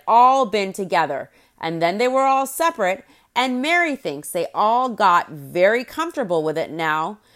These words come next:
and all four of them now are just comfortable being by themselves.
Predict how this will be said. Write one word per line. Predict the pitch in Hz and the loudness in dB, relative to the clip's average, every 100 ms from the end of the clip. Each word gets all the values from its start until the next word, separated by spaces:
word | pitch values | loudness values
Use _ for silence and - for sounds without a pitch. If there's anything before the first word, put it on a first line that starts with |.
| _ - | _ -10
and | 175 - | -10 -4
all | - 240 277 | 2 4 4
four | 269 311 339 | 0 0 2
of | 285 | 0
them | 226 196 | -2 -4
now | 170 160 - | -2 0 -2
are | - 175 | -2 -4
just | 156 143 214 233 262 - | -4 -4 0 2 0 -6
comfortable | - 190 185 170 175 | -10 -10 -8 -2 -2
being | 170 143 202 220 226 | -2 -6 -6 -6 -4
by | 180 156 160 | -2 0 0
themselves. | 156 156 156 208 175 101 - - | -2 -6 -6 -2 -2 -2 -10 -20